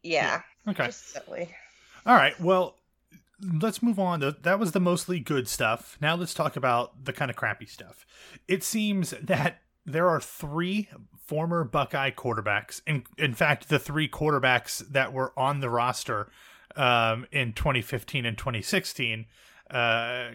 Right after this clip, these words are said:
Speaker 2: Cardale Jones, Braxton Miller, and J T Barrett, they are all currently teamless, um, which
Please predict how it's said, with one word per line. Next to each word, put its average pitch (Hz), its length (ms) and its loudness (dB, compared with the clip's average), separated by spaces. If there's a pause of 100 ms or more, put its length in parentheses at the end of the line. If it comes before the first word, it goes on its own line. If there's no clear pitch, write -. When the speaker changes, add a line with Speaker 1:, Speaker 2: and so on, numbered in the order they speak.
Speaker 2:
Cardale 156 380 4
Jones, 120 380 -2
Braxton 139 500 -2
Miller, 113 460 0
and 123 140 -8
J 120 140 4
T 123 160 -8
Barrett, 117 360 0
they 156 360 -2
are 185 200 4
all 185 400 2
currently 175 480 -2
teamless, 190 720 -4 (440)
um, 135 320 0
which - 460 0